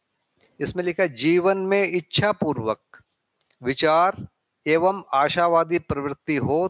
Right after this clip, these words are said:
तो उसे अल्प जागृत की संज्ञा दी जाती है। इस दिशा में मन, वृत्ति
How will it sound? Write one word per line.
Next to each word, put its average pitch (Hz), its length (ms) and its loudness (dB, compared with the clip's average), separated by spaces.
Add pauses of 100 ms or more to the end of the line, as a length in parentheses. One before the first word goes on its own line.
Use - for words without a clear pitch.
(120)
तो 156 200 0
उसे 165 340 -2 (240)
अल्प 175 280 0
जागृत 127 480 -2 (520)
की 185 180 -4
संज्ञा 127 420 -2
दी 117 200 -6
जाती 107 380 -6
है। 131 300 -10 (760)
इस 196 260 2
दिशा 147 340 2
में 165 180 0
मन, 170 400 0
वृत्ति 180 720 -4